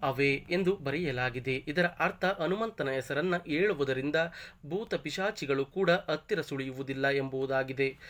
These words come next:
ಇನ್ನೊಂದು ಸಾಲಿನಲ್ಲಿ "ಅಷ್ಟಸಿದ್ಧಿ ನವ ನಿಧಿಗೆ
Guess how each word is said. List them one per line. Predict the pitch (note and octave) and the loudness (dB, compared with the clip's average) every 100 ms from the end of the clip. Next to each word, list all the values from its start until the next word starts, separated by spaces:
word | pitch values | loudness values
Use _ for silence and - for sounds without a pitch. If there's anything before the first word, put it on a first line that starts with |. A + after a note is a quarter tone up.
| - - - | -18 -12 -2
ಇನ್ನೊಂದು | F3 A#3 G#3+ C3+ | 0 0 -2 -2
ಸಾಲಿನಲ್ಲಿ | C3+ C3 C#3 E3 E3+ F3+ | 0 2 2 2 0 0
"ಅಷ್ಟಸಿದ್ಧಿ | D#3 E3 - F#3+ - C3 C3+ | 0 0 0 -2 -2 -4 0
ನವ | C3+ C3 D3+ E3+ - - - | 0 4 2 2 -10 -16 -6
ನಿಧಿಗೆ | D3+ D3+ G#3+ F#3+ G#3 F#3+ | -2 0 0 0 2 2